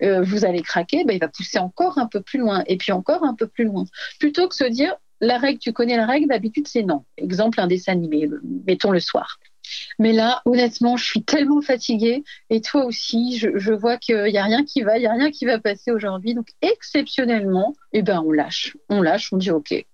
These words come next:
Parce que là, moi-même, j'ai besoin de me reposer. Et que des fois, vaut mieux qu'ils prennent un petit dessin animé d'une demi-heure et qu'après, on se retrouve vraiment et que tout le monde soit calmé. Plutôt que se dire, bah,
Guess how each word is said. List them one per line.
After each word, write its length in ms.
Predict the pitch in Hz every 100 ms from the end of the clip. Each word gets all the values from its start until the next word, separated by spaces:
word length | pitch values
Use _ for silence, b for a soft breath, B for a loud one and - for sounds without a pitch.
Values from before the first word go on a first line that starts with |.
| B B B
Parce 200 | 196 190
que 100 | 214
là, 240 | 190 185 214
moi-même, 340 | 208 180 214
j'ai 120 | 226
besoin 260 | 185 185 196
de 40 |
me 60 | 190
reposer. 480 | 180 - 175 220 277
Et 100 | 208
que 60 | 180
des 120 | 202
fois, 160 | 208
vaut 160 | 214 196
mieux 180 | 185 220
qu'ils 240 | - 185
prennent 220 | - 190
un 100 | 190
petit 160 | 180 190
dessin 240 | 180 180
animé 300 | 185 185 190 190
d'une 180 | 180
demi-heure 500 | 175 175 175 208 - B B B
et 120 | 185
qu'après, 440 | 185 196 175 - 202
on 60 |
se 100 | 190
retrouve 400 | - 180 - 180
vraiment 320 | 180 180 190
et 80 | 202
que 60 | 180
tout 100 | 185
le 60 |
monde 100 | 185
soit 160 | - 170
calmé. 480 | - 175 180 202 233 B B
Plutôt 300 | - 196 247
que 80 | 233
se 80 | 214
dire, 200 | 196 226
bah, 140 | 165